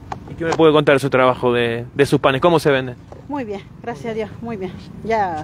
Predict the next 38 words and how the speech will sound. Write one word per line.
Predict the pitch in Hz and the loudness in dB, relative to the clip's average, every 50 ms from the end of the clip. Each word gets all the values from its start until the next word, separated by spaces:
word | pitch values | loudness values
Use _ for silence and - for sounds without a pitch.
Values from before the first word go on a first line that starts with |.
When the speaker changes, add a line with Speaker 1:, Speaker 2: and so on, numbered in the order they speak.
| 156 - | -8 -8
Speaker 2:
reconocida | 233 214 - 233 220 214 - - 220 190 180 | -8 -6 -6 -6 -8 -8 -8 -8 -8 -8 -8
con | 175 - 175 | -8 -8 -10
mis | 175 175 | -10 -10
panes, | - - 214 196 190 185 185 - | -10 -8 -6 -6 -4 -6 -6 -6
tortillas, | 208 185 - - 208 208 190 190 180 170 175 | -6 -6 -6 -4 -6 -4 -4 -2 -4 -2 -2
dulces, | 190 196 190 - - 185 175 | -4 -4 -4 -4 -4 -4 -4
mermeladas, | 180 180 175 175 170 175 190 190 185 175 180 185 175 175 | -2 -4 -4 -4 -4 -2 -2 -2 -2 0 -2 -2 -2 -4
nueces | 185 185 - - | -6 -8 -10 -10
confitadas. | - 180 175 - - - 190 185 180 180 185 185 175 - - - - - - - - - - - - - | -12 -12 -12 -12 -10 -6 -4 -4 -4 -2 -4 -6 -6 -8 -16 -20 -20 -20 -18 -18 -18 -16 -18 -18 -14 -10
Reconocida, | - 190 - 185 185 185 185 - 214 196 180 180 | -10 -10 -8 -6 -8 -8 -8 -6 -6 -4 -4 -4
mando | 180 185 190 185 175 170 | -4 -4 -4 -4 -4 -4
a | 160 | -4
Córdoba, | - - 190 180 175 175 170 | -4 -4 -2 -2 -2 -2 -4
Buenos | 165 185 185 185 185 - - 196 | -4 -4 -6 -6 -6 -6 -4 -4
Aires. | 190 190 185 180 180 180 180 170 - - - - - - - - - - - - - - - - - - - | -4 -4 -4 -4 -4 -6 -6 -8 -10 -14 -20 -20 -18 -18 -18 -18 -18 -18 -18 -18 -18 -18 -18 -18 -20 -16 -10
Sí, | - 190 180 165 160 - - - | -6 -4 -4 -4 -6 -8 -12 -10
mucho | 190 196 190 - - | -8 -8 -8 -8 -6
turismo | - 190 190 196 202 185 175 180 170 | -4 -4 -2 -2 -2 -4 -4 -6 -6
también, | - 180 180 180 196 196 190 180 | -6 -4 -4 -2 -2 -4 -4 -2
vendí | 190 190 190 185 202 | -4 -4 -4 -4 -4
muy | 180 190 196 196 190 | -4 -4 -4 -4 -6
bien, | 180 190 214 214 202 196 196 190 - - - | -6 -6 -6 -6 -4 -6 -6 -8 -10 -14 -10
me | 202 190 180 | -6 -6 -4
fue | - 226 220 214 208 196 - - - - - - - | 0 2 2 2 2 -2 -4 -10 -20 -20 -20 -14 -6
bien. | 202 220 202 - - - - - - - | -4 -4 -4 -4 -6 -16 -20 -20 -20 -18
Speaker 1:
Muy | 151 147 147 139 127 | -16 -14 -12 -10 -8
bien. | 127 127 127 | -6 -6 -2
¿Cómo | 120 - 151 160 | 2 4 4 4
es | 165 - | 4 2
su | 165 165 | 4 6
nombre | 180 208 240 240 214 196 175 | 6 6 8 8 8 6 6
y, | 165 151 - | 4 2 0
y | 151 139 | -2 -4
cómo | - 165 170 143 | -4 -2 -2 -2
se | 160 | -2
llama | 143 165 165 156 | -2 -2 -2 -2
su | - 156 | 0 2
marca? | 156 147 135 120 123 113 | 2 2 2 2 -2 -6